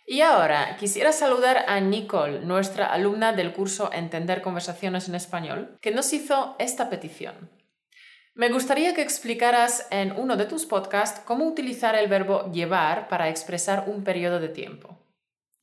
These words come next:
Muchas gracias, Nicole, por tu pregunta. El verbo llevar es una de las alternativas para hablar del tiempo, pero hay dos verbos más, tardar y durar.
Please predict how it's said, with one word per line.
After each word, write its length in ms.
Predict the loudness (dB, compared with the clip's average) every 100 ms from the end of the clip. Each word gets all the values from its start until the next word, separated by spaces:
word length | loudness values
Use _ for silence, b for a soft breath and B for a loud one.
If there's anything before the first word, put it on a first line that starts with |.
| B B B B _
Muchas 420 | -4 -2 0 -2
gracias, 540 | 0 -2 -2 -2 -2 -4
Nicole, 340 | -6 -2 0
por 180 | 0 -4
tu 100 | -4
pregunta. 600 | -4 -4 -8 -10 -12 -14 B B B B -4
El 140 | 2
verbo 240 | 2 2
llevar 460 | 2 2 6 6 6
es 240 | 2 0 -2
una 280 | 0 2 2
de 120 | 2
las 200 | 2 2
alternativas 680 | 0 0 0 -2 2 0 2
para 280 | 2 4
hablar 360 | 4 2 2 2
del 220 | -2 -2
tiempo, 580 | 0 0 0 -4 -6 -4
pero 220 | -2 0 0
hay 200 | -2 0
dos 260 | 0 0
verbos 380 | -2 -2 -6 -2
más, 440 | -4 -4 -12 -18 _ -2
tardar 800 | -2 2 2 2 -4 -14 _ _
y 140 | -6
durar. 420 | -6 -6 -8 -10